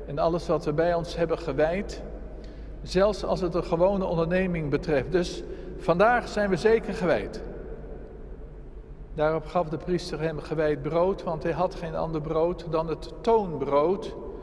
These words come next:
uit het heiligdom, dat om de zoveel dagen wordt ververst.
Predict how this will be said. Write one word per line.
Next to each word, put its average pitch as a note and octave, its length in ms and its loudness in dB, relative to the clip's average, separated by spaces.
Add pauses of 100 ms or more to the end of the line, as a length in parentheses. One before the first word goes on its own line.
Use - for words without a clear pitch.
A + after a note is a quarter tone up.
(340)
uit D#3+ 220 0
het - 180 -8
heiligdom, F3+ 840 2 (680)
dat D#3 180 0
om F3+ 140 2
de E3+ 80 2
zoveel E3+ 440 2
dagen E3 400 0
wordt D3+ 200 0
ververst. - 720 -4